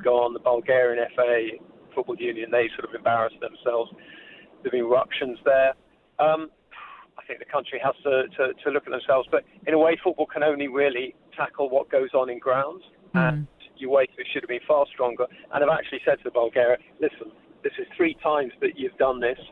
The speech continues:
Speaker 1: and you can actually then take it further back." Um, you know, you're just not wanted in, in, in the, in the European Football Party, and, and ban them from the next one, because they would have felt that financially, they would have felt that emotion. I mean,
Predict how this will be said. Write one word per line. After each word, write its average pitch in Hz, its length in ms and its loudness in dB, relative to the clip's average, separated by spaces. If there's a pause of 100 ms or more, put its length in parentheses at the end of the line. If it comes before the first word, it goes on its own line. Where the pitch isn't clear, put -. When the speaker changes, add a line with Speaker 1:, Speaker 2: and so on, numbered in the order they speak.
Speaker 1:
and 127 100 -8
you 123 80 -8
can 143 120 2
actually 135 240 -4
then 123 200 -2 (120)
take 120 180 -4
it - 180 -10
further 156 260 4
back." - 300 -4 (640)
Um, 143 540 0 (440)
you 320 200 -8
know, 139 80 2
you're - 220 -2
just - 220 0
not 151 180 0
wanted 156 360 0
in, 156 220 0
in, 156 260 -2
in 302 200 -6
the, 311 100 -10 (120)
in 311 120 -10
the 311 80 -10
European 165 400 -2
Football - 320 -6
Party, - 640 -4
and, 131 240 -6
and 135 180 -4
ban 139 240 2
them 120 180 -2
from 127 100 -8
the 131 60 -6
next - 260 -4
one, 110 120 -8 (260)
because 160 320 -2
they 175 120 6
would 156 120 0
have 151 120 -2
felt - 220 4
that 143 240 0
financially, 123 680 -4 (320)
they 139 120 4
would 127 120 -2
have - 120 -10
felt 135 220 2
that 123 140 2
emotion. 123 380 0
I 123 40 2
mean, 185 140 -4